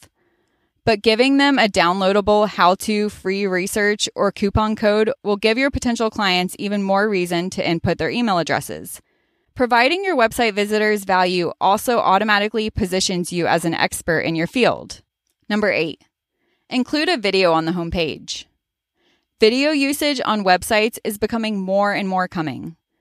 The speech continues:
It's a known fact that videos maintain your website visitors' attention longer than just text and images, keeping them on the page longer. And the longer people stay on your website, the more likely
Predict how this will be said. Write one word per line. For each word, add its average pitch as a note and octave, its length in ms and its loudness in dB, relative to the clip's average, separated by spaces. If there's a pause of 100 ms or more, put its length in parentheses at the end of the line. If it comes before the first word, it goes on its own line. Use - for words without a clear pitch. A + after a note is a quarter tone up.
(300)
It's - 180 -2
a C#4+ 80 2
known A#3 400 4
fact F#3 420 2 (120)
that F#3+ 180 0
videos A3+ 460 2
maintain A3+ 500 0
your G3+ 140 0
website F#3 440 0
visitors' G#3+ 500 2
attention F#3 640 -4
longer D#3 480 0
than F3 200 -2
just F3+ 360 0
text - 340 -4
and F3 120 -4
images, D3+ 580 -4 (400)
keeping B3 380 0
them B3 180 2
on F3+ 140 0
the F#3 80 -4
page C4+ 320 0
longer. C3+ 420 -4 (420)
And A3+ 160 0
the A3+ 80 4
longer G#3+ 380 2
people B3 280 0
stay G#3 200 -2
on G#3 140 0
your G#3+ 120 2
website, E3+ 460 2 (160)
the G#3+ 100 2
more G3+ 320 4
likely F#3+ 580 2